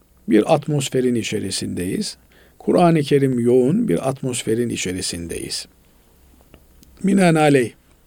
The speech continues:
bizim hayatımızın her safhası ibadet yoğun olarak geçmektedir. Bir insan yirmi dört saatlik zaman dilimi içerisinde "Ben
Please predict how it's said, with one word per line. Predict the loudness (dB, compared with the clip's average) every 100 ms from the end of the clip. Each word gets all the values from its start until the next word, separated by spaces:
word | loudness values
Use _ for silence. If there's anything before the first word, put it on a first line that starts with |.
| _ _ _ _ _ 0
bizim | 2 4
hayatımızın | 4 4 4 2 -2 -4 -4 -8
her | 0 2
safhası | 2 0 -4 -4 -4 0 0 -2 _ _ _ _
ibadet | 2 4 4 4 0 -2
yoğun | 2 6 6 4
olarak | 0 0 0 -2 -8 _ _ _ _ _ _ _ _
geçmektedir. | 4 4 4 -8 -6 -10 -8 -10 -12 _ _ _ _ _ -20 -20 -20 -20 _ _
Bir | 6 6
insan | 4 2 2 0 -4 _
yirmi | 2 4 4
dört | 4 2
saatlik | 2 2 0 -6 -2
zaman | 0 2 0 0
dilimi | 0 0 -2
içerisinde | -4 -4 -2 -2 -4 -6 -4 -4 -6 _ _ _ _ _ _
"Ben | 2 2 0